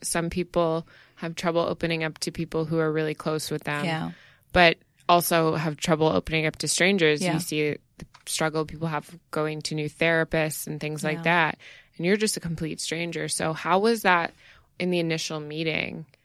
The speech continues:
Speaker 1: with people sitting down with you? Were they really timid or were some just super open right off the bat?
Speaker 2: Well, to your point that, you know, it's hard to open up to people that we know, I think this is the counterpoint of that,
Speaker 1: Right.
Speaker 2: where it's like,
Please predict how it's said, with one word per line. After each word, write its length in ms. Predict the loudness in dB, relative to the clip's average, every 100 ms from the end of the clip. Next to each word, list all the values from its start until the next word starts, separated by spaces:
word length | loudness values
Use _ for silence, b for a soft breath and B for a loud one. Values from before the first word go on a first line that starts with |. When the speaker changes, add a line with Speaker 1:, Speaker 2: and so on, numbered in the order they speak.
| _ _ -14
Speaker 1:
with 160 | -10 -2
people 300 | 0 0 -2
sitting 440 | -4 -4 -2 -2
down 220 | 2 2 0
with 160 | -4
you? 200 | -2 0 0
Were 160 | 0
they 160 | -2 -2
really 280 | -2 -4 -4
timid 580 | -2 2 4 4 4 4
or 280 | 2 0 -4 B B B -4
were 100 | -2
some 340 | 0 0 0
just 200 | -2 -2 -2
super 360 | -2 0 2 2
open 340 | 2 -2 -4
right 140 | -2
off 200 | -4 -6
the 80 | -6
bat? 420 | -4 0 0 -2 -6 -16 -4
Speaker 2:
Well, 140 | -4 -4 _ _ _ _ -6
to 140 | 2 4
your 160 | 4
point 380 | 0 0 0 0 -2
that, 300 | 4 4 4 0
you 120 | 0
know, 240 | 0 -2 -4
it's 200 | -6 -4
hard 300 | 0 0 0
to 80 | -4 -2
open 300 | -2 0 -2
up 160 | -2
to 80 | -6
people 320 | -8 -8 -4
that 140 | -4 -4
we 100 | -4
know, 220 | -2 -2
I 100 | -4
think 340 | 4 4 4
this 220 | 0 0 0
is 160 | -2
the 80 | -6
counterpoint 760 | -6 -2 -2 -2 -6 -10 -10 -8
of 80 | 0
that, 260 | 4 4
Speaker 1:
Right. 80 | 2
Speaker 2:
where 80 | -4
it's 160 | -2 0
like, 260 | 0 -4